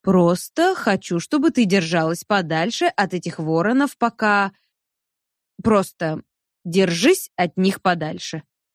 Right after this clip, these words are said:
Её голос звучит незнакомо. Он изменился, а взгляд мечется, словно она не может смотреть мне в глаза.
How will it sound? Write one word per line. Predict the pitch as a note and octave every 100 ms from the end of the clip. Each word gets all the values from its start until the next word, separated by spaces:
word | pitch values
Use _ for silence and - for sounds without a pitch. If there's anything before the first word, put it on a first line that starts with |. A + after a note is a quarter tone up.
| _ _ _ _ -
Её | F#3 F3 E3
голос | E3 A#3+ B3 G#3 - _ _ _ _
звучит | E3+ F3+ G3+ A#3 C4+
незнакомо. | C4+ B3 C#4 - - E3 D3+ C#3 _ _ _ _
Он | F#3 G#3+
изменился, | A3+ A3+ C#4 D#4 E4 A3 - D3+ - _ _ _ _ F3
а |
взгляд | F#3 F#3 B3+ D#4 F#3
мечется, | F3 G#3+ A3 G#3 F#3+
словно | - G#3 G3 G3+ G3
она | G3 G3
не | F#3+
может | G3 F#3+ F3+ F3
смотреть | G3+ F#3 F#3 E3 -
мне | F3
в | E3
глаза. | F3 F3+ E3 D#3